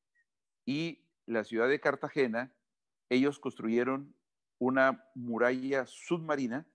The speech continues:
se llama la Escollera de Boca Grande, y todavía, eh, está ahí, lo cual hace imposible que los barcos pasen por,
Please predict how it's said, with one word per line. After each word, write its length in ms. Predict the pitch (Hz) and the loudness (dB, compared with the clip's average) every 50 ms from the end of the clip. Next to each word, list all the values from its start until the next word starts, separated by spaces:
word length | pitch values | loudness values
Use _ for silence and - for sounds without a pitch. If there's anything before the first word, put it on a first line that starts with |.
| _ _ _ _ _ | _ _ _ _ _
se 200 | _ - - 110 | _ -4 -2 0
llama 260 | 107 113 117 127 135 131 | 2 4 4 4 4 2
la 80 | 120 | 0
Escollera 540 | 104 - - - 104 101 101 117 120 131 131 | -2 -4 -6 -8 -6 -2 0 2 2 2 2
de 80 | 135 131 | 2 0
Boca 260 | 123 123 - 143 139 | -2 -4 -6 -6 -4
Grande, 420 | 139 131 120 110 107 113 135 - _ _ _ _ _ _ _ _ _ _ _ _ _ _ _ _ _ _ _ - | -2 -2 -2 -2 -4 -6 -8 -10 _ _ _ _ _ _ _ _ _ _ _ _ _ _ _ _ _ _ _ -4
y 340 | - 113 110 107 - - - _ - | -2 -2 0 -2 -4 -6 -12 _ 4
todavía, 680 | 131 135 135 143 139 139 135 131 135 135 135 123 - - - - | 6 8 8 8 8 6 6 6 6 6 4 2 -2 -10 -16 -10
eh, 600 | - 110 101 98 101 98 98 98 98 - - - - | -8 -6 -4 -4 -4 -6 -6 -8 -10 -12 -12 -10 -8
está 260 | 98 - - - 117 | -8 -2 2 4 6
ahí, 380 | 120 123 123 143 170 - _ _ _ _ _ _ _ _ _ - | 8 8 6 6 4 0 _ _ _ _ _ _ _ _ _ 0
lo 160 | 110 113 - | 2 2 4
cual 200 | - 113 110 113 | 4 4 4 4
hace 340 | 120 120 - - - - - | 2 0 -2 -4 -6 -6 -6
imposible 720 | 127 131 117 - - 110 101 - 147 147 139 139 147 147 | -4 -4 -4 -4 -4 -6 -4 -2 0 0 0 0 -2 -2
que 120 | - 123 110 | -2 -4 -4
los 160 | 104 101 92 | -4 0 2
barcos 500 | 113 117 - - - 135 127 - - _ _ _ _ _ _ _ _ _ | 2 2 2 2 -2 -6 -6 -6 -10 _ _ _ _ _ _ _ _ _
pasen 440 | - 120 123 120 123 139 143 131 123 | 2 2 2 2 2 -2 -10 -10 -10
por, 340 | - - 107 101 - - | -10 -8 -8 -8 -10 -12